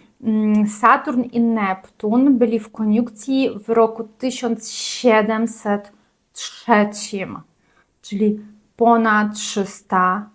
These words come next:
lat temu. O czym to jest? Jak do tego się przygotować? Porozmawiajmy dzisiaj. Witam Cię serdecznie na kanale Astrologia z Aleną, gdzie rozmawiamy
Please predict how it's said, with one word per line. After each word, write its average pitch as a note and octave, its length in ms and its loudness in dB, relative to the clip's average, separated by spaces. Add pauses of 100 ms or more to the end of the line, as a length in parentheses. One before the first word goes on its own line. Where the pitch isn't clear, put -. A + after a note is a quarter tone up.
lat F3 520 -8 (640)
temu. F#3 360 -2 (760)
O C4 180 6
czym D4 280 0
to C#4+ 160 -2
jest? C#4 720 2 (360)
Jak G3 360 2
do C4+ 120 0
tego C#4 260 -4
się C#4+ 160 -8
przygotować? B3 840 -2 (560)
Porozmawiajmy F#3+ 920 -2
dzisiaj. F#3 540 -14 (840)
Witam D4 360 0
Cię C#4 100 -2
serdecznie A#3+ 400 0
na G#3 100 0
kanale G3+ 400 -2
Astrologia F#3+ 720 -8
z F#3 140 -14
Aleną, B3+ 460 0
gdzie G#3+ 180 -4
rozmawiamy F#3 560 -10